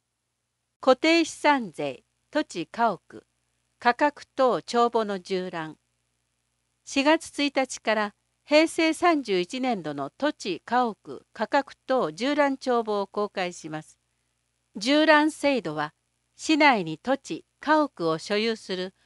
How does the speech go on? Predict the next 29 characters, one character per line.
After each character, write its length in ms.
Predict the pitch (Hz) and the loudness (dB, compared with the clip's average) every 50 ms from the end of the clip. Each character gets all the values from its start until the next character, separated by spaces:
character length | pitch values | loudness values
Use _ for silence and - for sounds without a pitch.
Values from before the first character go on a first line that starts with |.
| _ _ _ - | _ _ _ 0
固 160 | - 262 254 | 2 2 2
定 260 | - 302 311 311 311 | 4 2 2 2 0
資 80 | 294 - | -2 0
産 260 | - 302 294 285 269 | 0 2 2 2 0
税 200 | 220 190 170 165 | -2 -2 -2 -2
の 120 | 160 165 | -2 -4
納 220 | 165 180 214 240 247 | -2 0 0 0 0
税 240 | - 247 220 180 | 0 0 -2 -2
者 200 | 156 - - 143 | -4 -8 -12 -12
が、 180 | 143 143 143 - _ _ _ _ _ | -10 -12 -14 -14 _ _ _ _ _
他 320 | - 254 240 - 349 311 302 | 6 6 8 10 10 8 10
の 160 | 302 302 294 | 8 6 4
土 160 | - 285 262 | 4 0 0
地、 300 | - - - 165 147 - _ - | 0 -2 -6 -6 -8 -8 _ 2
家 220 | - 302 311 311 | 6 8 8 8
屋 220 | 311 - - 196 | 8 4 2 -2
の 160 | 170 165 165 160 | 0 0 0 -2
価 160 | - 185 180 | -2 -4 0
格 260 | - 220 208 - - | 0 0 0 0 -2
と 120 | - 208 | -2 -2
比 100 | 190 - - | -2 0 2
較 240 | - 277 285 - - | 4 4 4 2 0
す 180 | - - - | -12 -6 -2
る 140 | 254 254 247 | 0 0 0
こ 140 | - 247 220 | 0 0 0
と 140 | - 220 214 | 2 2 2
に 160 | 202 208 202 | 2 2 0
よ 100 | 196 190 | 0 -2
り、 200 | 185 180 185 | -2 -4 -8